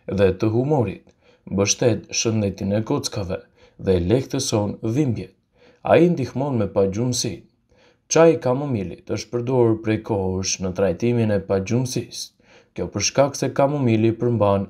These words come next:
apipgenin, e cila është një flavonoid.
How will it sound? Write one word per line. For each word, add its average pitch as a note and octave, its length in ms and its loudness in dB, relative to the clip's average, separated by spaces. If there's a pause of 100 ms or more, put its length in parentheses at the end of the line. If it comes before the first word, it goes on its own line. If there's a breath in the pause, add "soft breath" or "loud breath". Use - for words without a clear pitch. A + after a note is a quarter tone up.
apipgenin, A2+ 960 -2 (420 soft breath)
e - 140 -8
cila G#2 300 2 (100)
është G2 240 -6
një F#2+ 160 -6
flavonoid. A#2+ 640 -4